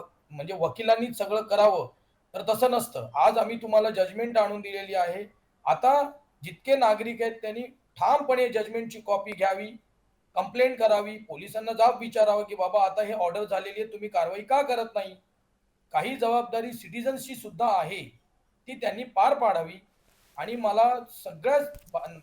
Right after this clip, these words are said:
नागरिकांना एक माझी विनंती आहे की या जजमेंटचा पुरेपूर वापर करून घ्या, तुमची आयडेंटिटी सुद्धा डिस्क्लोज होणार नाही असे सुद्धा आदेश दिलेले आहेत. ईमेलद्वारे कंप्लेंट करायचे ते सुद्धा वेबसाईटवर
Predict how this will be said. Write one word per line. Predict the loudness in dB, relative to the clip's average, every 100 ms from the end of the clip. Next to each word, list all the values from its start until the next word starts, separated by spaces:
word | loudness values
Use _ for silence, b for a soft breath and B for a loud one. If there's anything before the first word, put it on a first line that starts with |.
| _
नागरिकांना | -6 -6 -6 -2 0 0 -4
एक | -8 -12 _ _ -6
माझी | -6 -6
विनंती | -14 -10 -8 -4 -2
आहे | -2 -4 -14 _ _ _ _ _ -14
की | 0
या | 2 4
जजमेंटचा | 2 -2 -8 -8 -8
पुरेपूर | -8 -8 -8 -6 -2
वापर | 2 2 0 -6
करून | -6 -10 -8
घ्या, | -2 -2 -2 _ _ _ _ _ -20
तुमची | -18 -12 -8 -4
आयडेंटिटी | -2 -4 -6 -10 -10
सुद्धा | -6 -4
डिस्क्लोज | -4 -8 -4 0 0
होणार | 0 -2 -2
नाही | -4 -4 -4
असे | -4 -6
सुद्धा | -10 2 6
आदेश | 6 4 -4
दिलेले | -8 -10 -4 -2
आहेत. | -2 -6 -14 _ _ _ -16 -8
ईमेलद्वारे | 2 4 6 6 6
कंप्लेंट | 4 0 -2 -4 -2
करायचे | -2 -2 -6
ते | -10 -10 -10
सुद्धा | -2 -2
वेबसाईटवर | -2 -4 -6 -6 -6